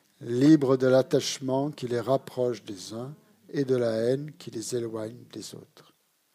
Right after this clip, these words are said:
Puissent-ils demeurer dans l'équanimité ? Moi-même, je ferai en sorte qu'ils y demeurent. Maître déité, veuillez me bénir afin que je puisse accomplir cela.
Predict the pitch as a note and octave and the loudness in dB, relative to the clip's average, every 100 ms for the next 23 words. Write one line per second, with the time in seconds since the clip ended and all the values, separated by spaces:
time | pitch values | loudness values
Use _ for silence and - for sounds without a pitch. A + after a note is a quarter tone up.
0 | _ - _ - D#3 C3 - D#3+ E3 D3 | _ -20 _ -2 0 0 6 10 10 8
1 | C#3+ C#3 C3 B2 C3 C3+ A#2+ A#2 B2 B2+ | 2 2 4 4 2 0 -4 -4 -2 -2
2 | A#2 A2+ G#2+ D#2+ G#2 A2+ E3+ _ _ _ | -4 -6 -12 -14 -12 -10 -12 _ _ _
3 | _ _ _ C3 C#3+ C#3+ D3 E3+ F#3 C#3+ | _ _ _ 0 2 6 6 6 2 -2
4 | C3 - C3+ B2+ B2 C#3 - - C3 B2+ | -2 0 0 2 0 -2 -8 -2 -2 -2
5 | - - B2 A2+ A2+ G#2 G2+ G2+ G#2+ - | -6 -8 -6 -6 -10 -10 -8 -8 -8 -12
6 | _ _ _ _ _ _ B2+ C3+ C#3+ - | _ _ _ _ _ _ 0 2 2 2
7 | B2+ B2 A#2+ A2 - A2+ B2 B2+ A2+ B2 | 0 2 0 -2 -6 -2 0 -2 -2 -2
8 | A#2+ A2+ A2 A#2 A2+ A2 G#2+ A2+ - - | -2 -6 -8 -6 -6 -8 -12 -14 -18 -16
9 | A2+ A#2 - A2+ A2 G#2+ A2 - G#2 - | -14 -12 -12 -14 -12 -14 -14 -16 -18 -14
10 | G#2 A2+ G#2 - G2+ G#2 - - - G#2+ | -14 -14 -18 -16 -18 -18 -20 -20 -18 -18
11 | - | -20